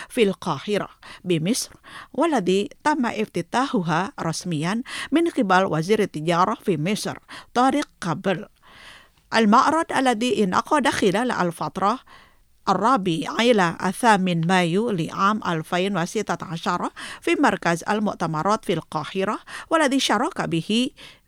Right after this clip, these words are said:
مائتين وأربعين عارضا وزارة حوالي خمسة عشر ألف شخص. واحدة من الأنشطة المثيرة في جناح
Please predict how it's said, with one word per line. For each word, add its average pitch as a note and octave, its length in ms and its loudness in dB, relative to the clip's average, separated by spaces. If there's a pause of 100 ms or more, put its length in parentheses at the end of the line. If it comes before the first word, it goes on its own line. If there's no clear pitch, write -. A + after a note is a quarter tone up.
مائتين G#3+ 800 0
وأربعين G3 720 -2
عارضا F#3 720 0 (220)
وزارة G3 440 0 (500)
حوالي G3 880 0 (260)
خمسة C#4 460 0
عشر G3 680 -2 (120)
ألف G3 320 0
شخص. - 460 -6 (1160)
واحدة C#4+ 400 4 (120)
من C#4+ 160 4
الأنشطة B3+ 800 2
المثيرة A3+ 840 0
في C4 380 -4
جناح G3 440 -2